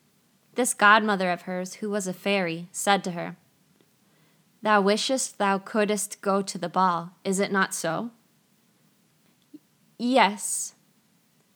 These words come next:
cried Cinderella with a great sigh. "Well," said her godmother, "be but a good girl, and I will contrive that thou shalt go." Then she took her into her chamber and said to her,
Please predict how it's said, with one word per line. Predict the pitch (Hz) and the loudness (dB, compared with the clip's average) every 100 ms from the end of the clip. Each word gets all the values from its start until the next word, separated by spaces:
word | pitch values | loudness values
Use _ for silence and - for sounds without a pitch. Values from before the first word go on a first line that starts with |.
| _ _ | _ _
cried | - 202 202 185 | -2 2 2 0
Cinderella | - 196 190 185 175 | -4 -2 -2 -2 -2
with | 170 185 | -6 -10
a | 180 | -10
great | 190 196 226 - - | -8 -8 -8 -10 -10
sigh. | - 175 175 170 170 - _ _ _ _ _ _ _ _ _ - | -8 -8 -8 -10 -12 -18 _ _ _ _ _ _ _ _ _ 0
"Well," | 220 214 180 | 4 4 2
said | 185 185 180 | -4 -4 -4
her | 190 | -4
godmother, | 180 175 180 180 190 208 - _ _ _ _ _ | -2 -2 -4 -8 -8 -10 -14 _ _ _ _ _
"be | 220 | -4
but | 220 285 | 2 2
a | 269 | 2
good | 233 196 | -2 0
girl, | 208 202 202 | 4 4 4
and | 190 180 | 0 -2
I | 208 | 2
will | 226 | 0
contrive | 233 233 - 190 190 180 | 0 -4 -2 0 0 -2
that | - 185 | -6 -2
thou | 208 | 0
shalt | 233 - 208 208 196 | 0 0 0 0 0
go." | 190 180 175 180 _ _ _ _ _ _ _ _ _ _ _ _ _ - | -4 -4 -4 -10 _ _ _ _ _ _ _ _ _ _ _ _ _ -10
Then | 196 | -6
she | 196 196 | -4 -6
took | - 214 220 | -4 -8 -8
her | 226 240 | -8 -4
into | 226 202 208 | -2 -2 -4
her | 202 220 | -6 -6
chamber | - 190 170 175 | -6 -6 -6 -6
and | 170 | -8
said | 170 185 175 | -6 -6 -6
to | 180 | -10
her, | 165 - | -12 -14